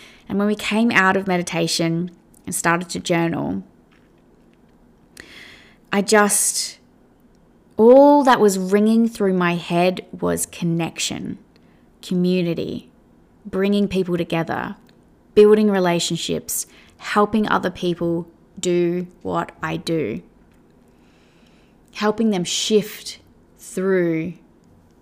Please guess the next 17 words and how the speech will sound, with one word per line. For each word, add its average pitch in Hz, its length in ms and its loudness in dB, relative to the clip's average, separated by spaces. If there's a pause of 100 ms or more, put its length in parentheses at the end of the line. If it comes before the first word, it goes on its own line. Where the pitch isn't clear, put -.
(760)
anything. 185 760 -2 (1700)
<laughs> 180 380 -2 (380)
The 208 60 -6
saying 185 580 -2 (100)
of 185 220 0
just, - 260 -6
like, 170 220 -2 (420)
"Shift - 640 -2
your 185 180 -2
shit," - 720 -4 (220)
'cause 196 140 -4
that's 226 260 4
sometimes 208 520 2
how 165 240 0
it - 100 -2
feels. 107 500 -4
Like, - 220 -6